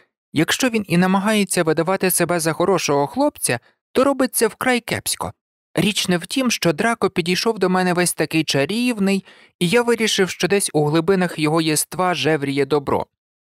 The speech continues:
Я цілеспрямовано його обрав, адже він спадкоємець роду Мелфоїв, а якщо когось і потрібно привести до спокути,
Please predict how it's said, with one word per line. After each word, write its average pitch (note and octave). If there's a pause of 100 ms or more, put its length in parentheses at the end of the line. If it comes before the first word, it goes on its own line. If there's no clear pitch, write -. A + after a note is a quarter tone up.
Я E3+
цілеспрямовано F#3+
його G3+
обрав, F#3+ (400)
адже D3
він B3
спадкоємець A#3+
роду B3
Мелфоїв, D3 (460)
а B2+
якщо C3+
когось D#3
і D#3
потрібно E3+
привести D3+
до D3+
спокути, -